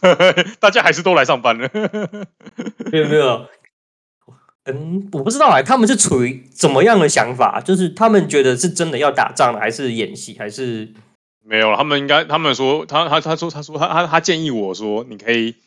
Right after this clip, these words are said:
Speaker 1: 就是囤点粮食，有备无患。”我说，“好。” <laughs> 对，他们，他，他应该也是觉得不会怎么样啊，但是就是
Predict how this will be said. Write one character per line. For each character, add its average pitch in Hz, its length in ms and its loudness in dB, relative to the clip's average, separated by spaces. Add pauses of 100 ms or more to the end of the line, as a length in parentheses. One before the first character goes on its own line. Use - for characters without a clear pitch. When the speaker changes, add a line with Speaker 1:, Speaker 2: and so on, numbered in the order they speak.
(400)
Speaker 1:
就 117 100 -2
是 113 60 2
囤 120 260 -2
点 127 160 4
粮 98 180 -4
食， 101 320 -14
有 98 80 -12
备 151 240 2
无 101 160 -4
患。” 101 300 -12
我 98 80 -20
说 98 240 -20
，“好。” - 340 -6 (1500)
<laughs> - 680 -20
对， 120 120 0
他 131 100 2
们， 165 160 -2
他， 220 120 2
他 233 200 2
应 262 80 -4
该 269 100 6
也 143 80 6
是 160 140 -2
觉 117 160 0
得 117 180 4
不 110 160 -6
会 127 140 0
怎 110 100 -10
么 92 120 -20
样 98 180 -8
啊， 87 100 -20
但 98 140 -12
是 95 220 -20
就 95 120 -20
是 95 100 -20